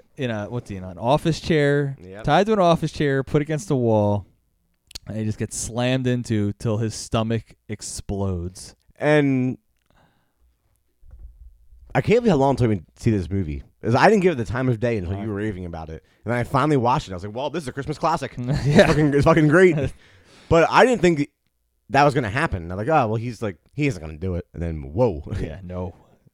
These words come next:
Speaker 1: I, I love that. <sighs> That, that is, like, the, uh, unofficial Killer Pod underrated <laughs> classic.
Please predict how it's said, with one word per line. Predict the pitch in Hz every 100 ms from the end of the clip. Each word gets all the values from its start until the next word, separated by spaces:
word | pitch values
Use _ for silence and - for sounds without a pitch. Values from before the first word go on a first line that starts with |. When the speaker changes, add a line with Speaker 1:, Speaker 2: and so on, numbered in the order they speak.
| -
Speaker 1:
I, |
I | 107 113
love | 127 101 92
that. | 80 _
<sighs> | 107 104 - _ _ -
That, | 131 139
that | 170
is, | 196
like, | 170 151 - - _ _ _ _ _ _ _ _ -
the, | 127 120
uh, | 131 -
unofficial | 135 135 - 120 123 110
Killer | - 113 104 101
Pod | 101 92 92 101 - - -
underrated | 107 95 95 92 92 -
<laughs> |
classic. | 104 107 - - - -